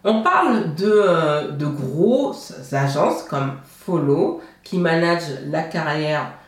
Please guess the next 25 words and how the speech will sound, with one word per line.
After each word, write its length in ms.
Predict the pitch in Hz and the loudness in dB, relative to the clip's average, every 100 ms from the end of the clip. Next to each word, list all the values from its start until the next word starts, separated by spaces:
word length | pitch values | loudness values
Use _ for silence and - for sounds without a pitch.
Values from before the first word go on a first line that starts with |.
| _ - | _ -10
de 640 | 135 143 147 147 135 - | -4 -2 -2 -4 -6 -2
Paola, 600 | 135 139 143 139 - - | 0 0 0 -4 -8 -10
de 140 | 139 135 | -4 -2
Paola 600 | 139 165 156 151 147 - 139 | 0 0 2 0 -2 -4 -4
Locatelli. 880 | 131 139 139 139 147 160 247 330 - - _ | -2 -2 -4 -4 -6 -2 -2 -2 -8 -18 _
On 160 | 196 202 | -2 0
parle 300 | 247 233 196 | 2 2 2
également 560 | 185 190 190 190 170 | 0 0 0 0 -2
de 80 | 151 | -2
l'agence 540 | 139 135 139 135 - - | -2 -2 -4 -8 -8 -2
Smiles, 340 | 175 254 233 - - - _ - | 0 2 0 -6 -12 -18 _ -16
qui 560 | - 233 240 - - _ _ _ | 0 2 2 -2 -12 _ _ _
justement 440 | 147 165 196 175 151 | -14 -8 -2 0 0
gère 320 | 151 190 151 | 0 -2 0
la 80 | 139 | -2
carrière 560 | 156 151 156 151 - - | -2 -2 0 -2 -4 -6
de 80 | 139 | -6
l'influenceur 840 | 151 151 - 143 143 156 135 135 - | -4 -4 -4 -6 -6 -6 -6 -8 -14
Riyad, 560 | - 135 143 175 247 220 - - - - | -12 -6 0 2 2 -2 -8 -20 -20 -4
et 240 | 311 - | 0 0
encore 560 | 208 208 214 208 208 - | 0 -2 0 0 0 -2
Point 180 | 170 147 | -2 0
d'Orgue, 360 | 170 233 320 170 - | 2 2 0 -6 -14
qui 440 | - 254 277 - | -4 -4 -4 -8
gère 380 | 143 156 165 208 | -10 -6 -4 -4